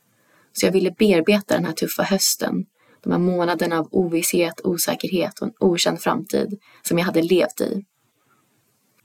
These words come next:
Och den upplevelsen jag insåg att jag var ute efter behöver jag faktiskt inte åka till Bali för. Så jag började söka efter något motsvarande i Sverige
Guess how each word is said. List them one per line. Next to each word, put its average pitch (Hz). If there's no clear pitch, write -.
Och 196
den 196
upplevelsen 196
jag -
insåg 180
att 175
jag -
var -
ute 185
efter -
behöver 185
jag 175
faktiskt -
inte 170
åka 196
till 180
Bali 175
för. -
Så -
jag 185
började 190
söka 175
efter -
något 170
motsvarande 180
i -
Sverige 190